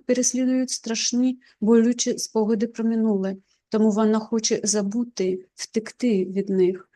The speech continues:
сподіваючись, що вилікує час. Іншою проблемою є те,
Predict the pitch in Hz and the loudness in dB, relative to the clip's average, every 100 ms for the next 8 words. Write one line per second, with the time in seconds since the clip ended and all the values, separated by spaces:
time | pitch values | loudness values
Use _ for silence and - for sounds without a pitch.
0 | _ - - 208 214 214 240 240 240 220 | _ -12 -4 -2 0 0 2 0 0 0
1 | - 214 202 196 - 196 208 202 196 196 | 0 0 -4 -8 -10 -2 0 0 -2 -4
2 | 196 202 - 196 180 - - - _ _ | -4 -2 -4 -4 -6 -6 -6 -10 _ _
3 | _ _ _ _ _ _ _ _ _ _ | _ _ _ _ _ _ _ _ _ _
4 | _ _ 240 240 226 - 226 226 220 202 | _ _ 2 4 4 2 0 0 -2 2
5 | 220 214 214 208 208 208 208 - 220 | 2 4 2 2 2 0 0 -4 -4